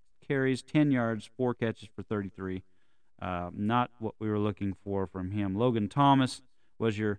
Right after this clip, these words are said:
receiver extraordinaire, nine catches for seventy-seven yards and a touchdown. Curtis Samuel continues to be involved. He's double-digit points in M S D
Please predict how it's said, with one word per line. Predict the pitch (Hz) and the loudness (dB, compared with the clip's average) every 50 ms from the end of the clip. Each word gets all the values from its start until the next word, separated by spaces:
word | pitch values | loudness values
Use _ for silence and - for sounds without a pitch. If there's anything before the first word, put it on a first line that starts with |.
| - - | -6 -6
receiver | - 113 104 - - 147 139 131 120 123 117 | -4 -4 -4 -2 0 2 2 4 4 2 0
extraordinaire, | 113 - - - 131 131 127 120 117 113 117 120 120 120 | 0 -2 -6 -2 0 0 2 2 2 0 2 2 2 2
nine | 120 123 127 127 123 123 | 4 4 4 4 2 2
catches | - 127 123 117 - 120 | 2 0 -2 0 -2 -8
for | - - - | -10 -10 -12
seventy-seven | - - - 127 117 110 110 104 - - 123 107 107 | -12 -2 0 0 2 2 0 0 0 0 0 0 0
yards | 110 110 110 110 110 92 98 | -2 0 0 -2 -2 -2 -4
and | 98 90 | -4 -4
a | 90 | -4
touchdown. | - - 147 139 - - 147 143 135 135 131 127 - - - - - - - - - - - - - | 0 2 2 2 2 2 4 4 4 4 2 0 -2 -12 -20 -20 -20 -20 -20 -20 -20 -20 -20 -6 2
Curtis | - 151 127 113 - | 4 4 4 4 0
Samuel | - - 160 156 156 156 151 151 151 147 | 4 6 8 10 10 10 10 8 8 8
continues | 135 - 123 117 117 - 185 202 196 185 165 - | 6 4 2 2 4 4 4 4 6 4 2 0
to | - 135 | 0 2
be | 131 143 | 4 6
involved. | 139 127 123 110 120 120 120 120 120 120 113 - 117 | 6 6 6 4 4 4 6 6 4 2 0 -4 -6
He's | 113 139 185 190 165 143 | -4 -2 -2 -2 -4 -4
double-digit | 131 123 139 180 233 339 - 269 226 214 180 208 - - | -4 2 2 2 4 2 0 0 -2 0 0 -2 -4 0
points | - 175 180 160 131 - - - | 2 6 6 6 6 6 2 0
in | 120 117 127 | 0 0 0
M | 127 127 131 131 | 2 2 2 2
S | 123 110 - | 2 0 0
D | - 123 120 113 | 0 0 0 0